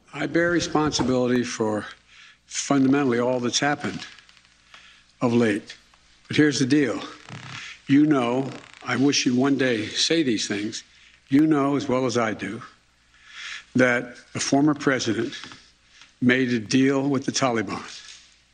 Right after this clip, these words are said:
that he would get all American forces out of Afghanistan by May one.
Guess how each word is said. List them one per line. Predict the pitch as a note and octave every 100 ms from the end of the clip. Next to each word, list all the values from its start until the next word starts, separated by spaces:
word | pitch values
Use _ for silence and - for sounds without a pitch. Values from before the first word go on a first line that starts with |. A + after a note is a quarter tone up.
| _ _ _ -
that | A#2+
he | B2
would | B2
get | B2 C3
all | B2 C3+ C#3+ D3+ C#3+ - - -
American | A2+ B2 C3+ C3 C#3
forces | - B2+ A#2 - - - - _ _ _ - - -
out | A#2+ C#3+ D#3 -
of | C3 B2+ B2+ B2+ - - -
Afghanistan | B2+ - C3 A#2+ G#2+ - A2+ A2+
by | A2+ A2+
May | A2 A#2+ B2
one. | A#2+ G#2 F2